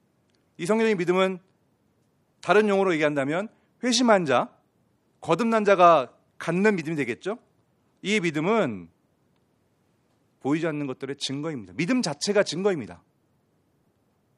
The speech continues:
믿음 외에 사실은 이 보이지 않는 것들을 이 세계의 방식으로 증명해-, 증명해낼 방법이 없습니다.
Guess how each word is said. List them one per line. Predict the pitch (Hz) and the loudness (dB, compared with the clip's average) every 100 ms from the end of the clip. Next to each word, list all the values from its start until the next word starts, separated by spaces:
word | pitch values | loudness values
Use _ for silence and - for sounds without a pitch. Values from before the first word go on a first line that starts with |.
| _ _ _ _ _ _ _ _ _ - | _ _ _ _ _ _ _ _ _ -6
믿음 | 175 269 220 | -2 2 4
외에 | 180 196 | 6 4
사실은 | 220 196 247 190 95 _ _ - | 2 2 0 0 -4 _ _ -10
이 | 214 220 | -6 2
보이지 | 175 185 214 | 2 4 4
않는 | 190 196 | 2 -2
것들을 | 170 170 214 135 92 _ _ _ _ _ _ _ - | -4 0 0 0 -4 _ _ _ _ _ _ _ -8
이 | 208 | 0
세계의 | 254 240 247 | 2 4 4
방식으로 | 180 185 190 202 | 2 0 -4 -4
증명해-, | - 202 233 220 214 - | -4 -4 -2 -2 -4 -8
증명해낼 | 165 196 226 214 208 | -8 -4 -2 0 -2
방법이 | 208 180 262 247 | -4 -4 -2 -2
없습니다. | - 117 92 85 | -4 -8 -16 -20